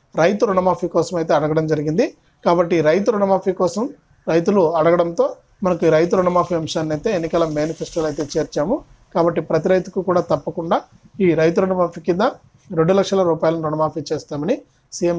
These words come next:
జగన్ గారు అయితే ప్రకటించారు. కాబట్టి ప్రతి రైతుకు కూడా బంగారం కుదవపెట్టిన రైతులకు, అలాగే మనకు మామూలుగా క్రాప్ లోన్లు తీసుకున్నటువంటి రైతులందరికీ కూడా రైతు రుణమాఫీ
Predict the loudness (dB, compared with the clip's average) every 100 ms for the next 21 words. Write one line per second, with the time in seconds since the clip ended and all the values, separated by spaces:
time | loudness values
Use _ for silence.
0 | -2 -2 0 2 2 0 -4 -6 -6 -6
1 | -4 -2 -2 -4 _ _ -2 2 2 2
2 | 0 0 2 0 -2 -4 -2 0 0 0
3 | 2 2 2 0 -2 -2 -6 -4 -2 -2
4 | -4 -2 -4 -4 _ _ _ 0 2 2
5 | 0 -2 0 -2 -2 _ -2 0 2 2
6 | 2 0 -2 -2 0 0 -2 -2 -2 -2
7 | -4 -6 -2 -2 -2 -4 -4 -2 -2 -6
8 | -4 -2 -2 -4 _ _ -2 0 2 0
9 | 0 -2